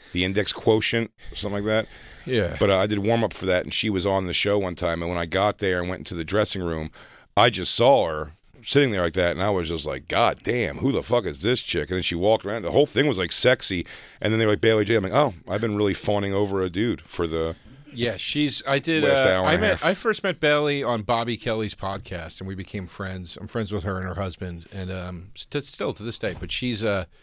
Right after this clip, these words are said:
Speaker 2: she's beautiful. She's beautiful. Very stunning.
Speaker 1: Husband doesn't consider himself gay, right?
Speaker 2: I never asked him. I never asked him if
Speaker 1: Is he an
Speaker 2: he
Speaker 1: effeminate guy?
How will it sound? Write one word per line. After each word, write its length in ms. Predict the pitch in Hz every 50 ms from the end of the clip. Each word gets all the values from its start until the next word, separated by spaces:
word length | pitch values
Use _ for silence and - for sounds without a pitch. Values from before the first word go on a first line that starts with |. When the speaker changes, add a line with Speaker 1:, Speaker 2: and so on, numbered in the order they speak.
| _ _ _ _ -
Speaker 2:
she's 200 | - - 196 180
beautiful. 520 | - 196 233 202 123 - - 73 69 _ - -
She's 220 | - 113 117 104
beautiful. 460 | 113 120 135 117 90 - - 73 78 82 _ _ _ _ _ _ _ -
Very 180 | 110 123 131 127
stunning. 400 | - - - 110 98 82 76 - - - - - - - - - -
Speaker 1:
Husband 340 | - 135 139 131 120 135 123
doesn't 200 | 131 123 127 110
consider 280 | 120 104 107 123 113
himself 240 | 110 92 113 110 80
gay, 220 | 78 120 139 123
right? 260 | 78 69 71 85 120 - _ _ - - - - - - - - - - _ _ _ _ _ _ _ _ _ _ _ _ - - _ _ _
Speaker 2:
I 160 | - 135 156
never 400 | 165 170 202 226 233 247 277 262 262
asked 340 | 277 294 294 277 - - -
him. 200 | 104 78 78 - - _ _ _ _ -
I 80 | 131
never 280 | 139 160 190 202 214 214
asked 320 | 220 233 233 - - -
him 160 | 127 110 107 107
if 120 | 120 117
Speaker 1:
Is 80 | - -
he 80 | 143
an 60 | 139 135
Speaker 2:
he 80 | 131
Speaker 1:
effeminate 340 | 135 - 135 135 139 131 -
guy? 360 | 127 123 131 147 165 170 151